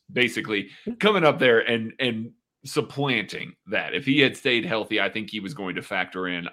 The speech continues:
Speaker 2: a lot more into the receiving game. I don't think that's gonna stop. So I, I'm gonna go ahead and say that he's gonna be in there a little bit more. Now,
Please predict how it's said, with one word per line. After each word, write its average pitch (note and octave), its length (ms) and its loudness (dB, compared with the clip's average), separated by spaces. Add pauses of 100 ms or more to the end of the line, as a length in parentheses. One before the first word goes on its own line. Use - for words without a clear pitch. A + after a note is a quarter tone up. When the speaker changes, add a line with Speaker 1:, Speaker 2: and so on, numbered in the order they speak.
Speaker 2:
a F2 180 -2
lot F#2 580 -2
more F2+ 460 -8
into F2+ 240 -10
the F2 100 -12
receiving A#2 500 -6
game. A2 320 0 (360)
I C3 80 2
don't B2 220 -4
think A2+ 160 -10
that's G2+ 200 -2
gonna F2+ 200 -10
stop. G#2 600 0 (220)
So G#2 540 2
I, A#2+ 120 4 (100)
I'm C3+ 180 0
gonna C3+ 160 2
go A#2+ 180 2
ahead A2+ 220 2
and G2 100 -10
say A2+ 300 0
that B2+ 160 -2
he's B2+ 220 0
gonna C3+ 200 -2
be C3+ 200 2
in C3+ 100 -2
there C#3 140 0
a C#3 40 0
little C3+ 220 0
bit D3+ 200 4
more. D#3 320 -2 (360)
Now, A#2 760 2